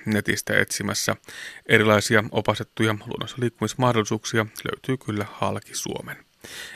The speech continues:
Edellä kuultu haastattelu on uusinta keväältä kaksituhatta kaksitoista. Ja näin päättyy Aspekti. Tällä kertaa kuulimme aramantista ja kvinoasta, jotka ovat sinänsä ikivanhoja viljelykasveja, mutta nyt ne on löydetty uudestaan.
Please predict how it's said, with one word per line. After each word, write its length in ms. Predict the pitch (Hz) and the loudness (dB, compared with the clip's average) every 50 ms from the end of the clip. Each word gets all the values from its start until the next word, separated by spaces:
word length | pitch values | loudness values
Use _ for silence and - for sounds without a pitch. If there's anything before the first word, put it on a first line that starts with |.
| - - | -6 -4
Edellä 260 | - - - - 110 | -4 -2 -2 -4 0
kuultu 260 | - 135 131 135 139 | 2 2 2 2 2
haastattelu 560 | 131 131 127 120 117 - - - 107 110 - - | 2 4 4 2 2 0 -2 -2 -2 -2 0 0
on 200 | - 110 104 110 - | 0 0 0 0 0
uusinta 460 | - 110 104 101 - 101 101 - 104 - | 0 0 0 0 0 0 -2 -2 -4 -4
keväältä 420 | - 104 101 98 104 101 98 - 101 _ | -4 -4 -2 -2 -2 -2 -4 -6 -10 _
kaksituhatta 720 | - - - - - - - - 110 110 107 - - - - _ | -6 -6 -6 -6 -6 -10 -10 -10 -10 -12 -12 -8 -8 -8 -6 _
kaksitoista. 840 | - - - - - - - 139 - - - - - - - - - - _ _ _ _ _ _ _ _ - - - - - - - - - - - - - - - - - | -6 -8 -8 -8 -10 -10 -10 -6 -4 -4 -4 -4 -4 -6 -6 -6 -8 -12 _ _ _ _ _ _ _ _ -18 -16 -16 -14 -14 -16 -16 -16 -18 -18 -18 -18 -20 -20 -4 2 6
Ja 80 | 143 | 8
näin 160 | 160 175 165 - | 8 8 8 6
päättyy 400 | 165 156 - - - 147 147 147 | 4 2 2 2 2 4 4 4
Aspekti. 440 | 139 - - 120 - - - 110 95 - - - | 4 4 2 2 2 2 0 0 0 -2 -4 2
Tällä 200 | - 120 117 117 | 6 6 6 6
kertaa 340 | - - 117 113 - - 113 | 4 2 -2 0 2 0 0
kuulimme 460 | - - - 117 117 113 113 113 110 117 123 - - | 0 0 0 2 2 4 4 4 2 0 -2 -2 2
aramantista 720 | - 110 117 117 120 123 120 117 - 120 - - - 127 | 4 4 4 4 4 2 0 0 -2 -4 -4 0 2 4
ja 140 | 120 117 113 | 6 6 4
kvinoasta, 640 | - - - 139 139 131 120 117 113 110 - - 113 | 2 0 0 2 2 4 4 4 4 2 2 4 4
jotka 280 | 110 110 - - 113 113 | 4 4 4 4 4 6
ovat 320 | 110 110 110 110 - - | 8 6 6 4 2 -4
sinänsä 440 | - - - - - 104 - - 123 127 120 - | -10 -8 -8 -6 -6 -4 -2 -2 -2 -2 -4 -6
ikivanhoja 640 | - 113 - 113 101 107 104 101 101 104 104 101 101 101 110 | -4 -4 -2 -2 0 0 0 0 2 2 2 0 0 0 2
viljelykasveja, 600 | 104 101 98 101 - - 104 - - 107 107 110 | 2 4 4 4 2 2 0 2 2 2 2 2
mutta 280 | 110 110 - - 123 120 - - - | 2 0 0 0 0 0 -2 -6 -6
nyt 140 | 151 135 - | -6 -4 -4
ne 60 | - | -2
on 60 | 135 139 | -2 0
löydetty 360 | 123 113 107 104 - - - | 0 0 0 -2 -2 -4 -6
uudestaan. 500 | - - - - - - - - - - | -4 -6 -6 -6 -8 -8 -8 -10 -10 -12